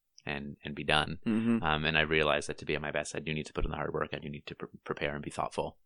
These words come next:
Speaker 1: Um, and, uh, I saw, I saw that teacher, Missus Tepper, years later and thanked her for that 'cause it's bang on and still continues to be bang on. Um, so yeah, I mean, I, I had a speech impediment, so I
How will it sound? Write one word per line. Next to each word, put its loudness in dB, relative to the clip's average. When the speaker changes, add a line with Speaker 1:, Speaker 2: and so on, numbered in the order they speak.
Speaker 1:
Um, -4
and, -10
uh, -4
I 2
saw, 4
I -4
saw 0
that -2
teacher, -8
Missus -8
Tepper, -8
years -8
later -6
and -10
thanked 2
her -6
for -4
that -6
'cause -6
it's -12
bang 0
on -2
and 0
still -4
continues -4
to -16
be -10
bang -8
on. -10
Um, 8
so 6
yeah, 12
I 6
mean, 10
I, 10
I 4
had 4
a 4
speech 0
impediment, 4
so 8
I 10